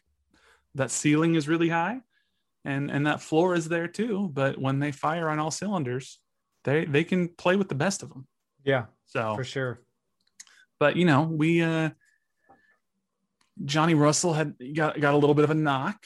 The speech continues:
Speaker 1: so he had to come out on Wednesday a bit early. So he did not feature, uh, against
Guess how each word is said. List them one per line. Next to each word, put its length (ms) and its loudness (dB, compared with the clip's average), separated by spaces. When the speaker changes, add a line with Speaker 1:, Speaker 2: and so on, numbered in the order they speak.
Speaker 1:
so 160 -6
he 100 -4
had 80 -2
to 60 -2
come 400 -2
out 280 2
on 200 0
Wednesday 380 -2
a 40 -2
bit 180 -4
early. 300 -2
So 180 -4
he 260 -8
did 240 0
not 300 0
feature, 680 -6
uh, 280 -4
against 520 -2